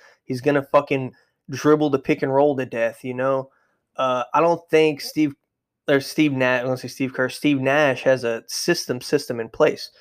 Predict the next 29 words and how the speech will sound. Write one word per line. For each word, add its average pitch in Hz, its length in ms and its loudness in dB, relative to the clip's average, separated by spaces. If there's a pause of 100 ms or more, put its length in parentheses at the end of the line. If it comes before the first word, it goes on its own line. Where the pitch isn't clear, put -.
(180)
It's - 100 -20
gonna 143 140 2
be 135 80 6
what 131 100 4
Mike 135 280 2
D'Antoni 131 540 0
kinda 120 200 -4
sets - 360 -6
up, - 240 -8 (440)
the 131 80 2
basis 131 460 0
of 131 100 0
the 131 60 -6
system. 160 400 -2
So 127 140 -4
it's - 100 -12
gonna 135 160 0
be 135 60 2
a 131 80 4
lot 127 240 4
of 123 220 0
K 135 280 2
D 131 240 0
and 127 260 -4
Kyrie 131 840 0
dribble, 139 300 2
dribble, 135 300 2
dribble, 131 260 0
shoot, 175 340 -2